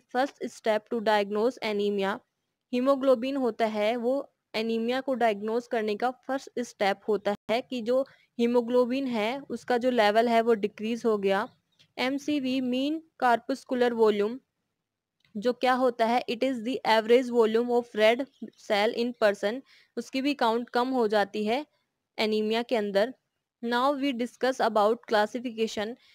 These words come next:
अब हम एनीमिया का क्लासिफिकेशन देखते हैं based on आरबीसी size। जो आरबीसी है उसके साइज के ऊपर कि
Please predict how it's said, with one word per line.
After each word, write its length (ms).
अब 160
हम 180
एनीमिया 460
का 100
क्लासिफिकेशन 840
देखते 360
हैं 260
based 460
on 140
आरबीसी 560
size। 400
जो 160
आरबीसी 600
है 160
उसके 340
साइज 420
के 120
ऊपर 400
कि 220